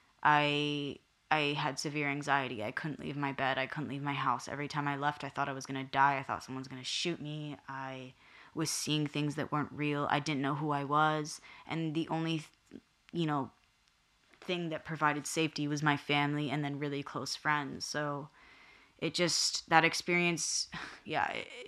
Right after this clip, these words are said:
it really did change me, and it made me super grateful that I have such a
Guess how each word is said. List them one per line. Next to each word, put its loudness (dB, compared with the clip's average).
it -14
really -6
did -10
change -8
me, -10
and -12
it -20
made -14
me -14
super -4
grateful -2
that -2
I 0
have -4
such -6
a -2